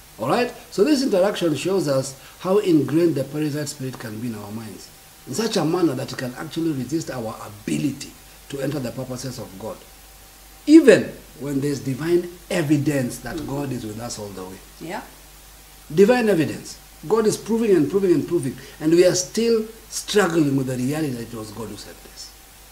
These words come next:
Speaker 1: It is God who told you this is going to happen.
Speaker 2: Yeah.
Speaker 1: And God is saying it in spite of there being a Pharaoh, in spite of all those systems being in place. God is still saying, "You will go, you will return to this mountain."
Speaker 2: Mm.
Speaker 1: And you'll remember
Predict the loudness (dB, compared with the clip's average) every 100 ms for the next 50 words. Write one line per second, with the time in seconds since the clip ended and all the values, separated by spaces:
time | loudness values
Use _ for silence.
0 | -20 -20 -6 -2 0 0 0 -2 -6 -6
1 | -12 -12 -14 -12 -14 -16 -18 -12 -8 -8
2 | -10 -6 0 4 4 6 6 4 4 4
3 | 4 2 0 -2 -2 -2 -6 -4 -4 -4
4 | -4 -2 -2 -4 -6 -8 -8 -10 -18 -20
5 | -20 -8 0 0 0 -2 0 0 0 -2
6 | -2 -2 -2 -4 -6 -8 -8 -8 -10 -10
7 | -12 -14 -14 -16 -20 -20 -20 -10 -6 -6
8 | -4 -6 -4 -4 -4 -6 -16 -14 -6 -4
9 | -4 -4 -4 -6 -10 -8 -8 -8 -8 -8
10 | -12 -16 -18 -18 -20 -20 -14 -12 -10 -12
11 | -14 -20 -20 -20 -20 -20 -20 -6 2 4
12 | 4 2 2 2 2 -2